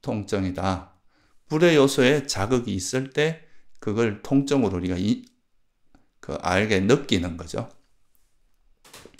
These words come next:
그리고 또 뭐 외부에서 이렇게 물 같은 게 몸에 닿을 때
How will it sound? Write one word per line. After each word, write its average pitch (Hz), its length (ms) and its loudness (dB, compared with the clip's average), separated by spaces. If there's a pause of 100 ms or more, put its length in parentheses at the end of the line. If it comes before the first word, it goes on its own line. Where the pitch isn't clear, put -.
(680)
그리고 151 340 2
또 113 140 4
뭐 101 600 4
외부에서 131 640 6
이렇게 101 300 2
물 131 280 6
같은 156 380 4
게 95 120 4
몸에 104 360 2
닿을 95 420 -2
때 - 240 -12